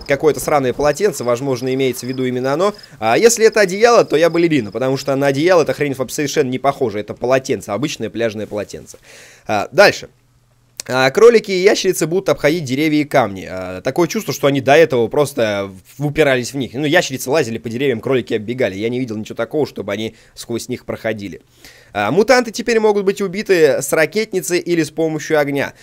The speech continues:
Здрасте, приехали. Убийство мутантов с ракетницы или с огня было реализовано в прошлом обновлении, если чё. По версии ноль ноль четыре бэ. Возможно, они совместили просто обновление ноль ноль четыре бэ и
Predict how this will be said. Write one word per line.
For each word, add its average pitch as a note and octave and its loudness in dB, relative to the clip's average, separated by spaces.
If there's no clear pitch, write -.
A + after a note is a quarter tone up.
Здрасте, G3 4
приехали. G3+ 2
Убийство F#3 -4
мутантов F#3+ 0
с - -6
ракетницы F3 -2
или E3+ -4
с D3+ -6
огня F#3 2
было D#3+ 2
реализовано D#3+ 4
в C3+ -14
прошлом F3+ -2
обновлении, C#3 -2
если B2 -6
чё. C#3+ -4
По A#2 2
версии C3 -2
ноль C3 2
ноль C3 -2
четыре D3 -6
бэ. D3 0
Возможно, A#2+ -2
они B2 -4
совместили C#3 -6
просто A2 -6
обновление A#2 -6
ноль A2 -6
ноль A2 -6
четыре A2+ -6
бэ A2 0
и G#2+ -6